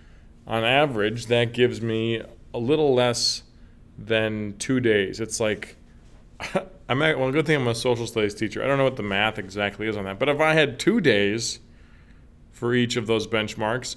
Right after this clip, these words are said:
that would be one hundred ten days worth that I would need to do that. Um, with eighty-seven days, that means it's, you know, a little over one day per benchmark.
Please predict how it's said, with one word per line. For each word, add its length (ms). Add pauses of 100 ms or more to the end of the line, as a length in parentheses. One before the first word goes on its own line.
that 180
would 160
be 220
one 320
hundred 600 (600)
ten 600
days 460
worth 540 (480)
that 80
I 140
would 180
need 460
to 100
do 220
that. 240 (1040)
Um, 380
with 280
eighty-seven 640
days, 540 (500)
that 180
means 400
it's, 480 (680)
you 140
know, 220
a 80
little 640 (480)
over 460
one 380
day 500 (680)
per 280
benchmark. 680